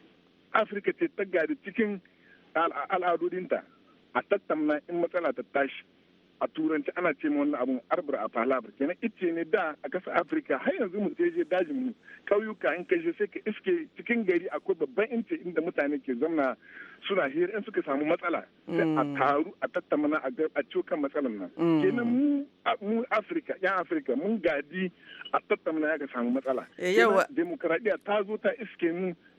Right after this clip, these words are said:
Speaker 1: da wannan, eh, abun na kwarai shine a tattauna tsakanin mutane.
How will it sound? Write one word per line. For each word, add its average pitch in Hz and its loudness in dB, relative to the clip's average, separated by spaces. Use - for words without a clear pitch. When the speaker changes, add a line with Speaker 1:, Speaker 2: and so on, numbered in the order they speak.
Speaker 1:
da 185 4
wannan, 180 0
eh, 135 2
abun 156 2
na 156 2
kwarai 156 0
shine 196 0
a - -2
tattauna 143 0
tsakanin 131 0
mutane. 101 -2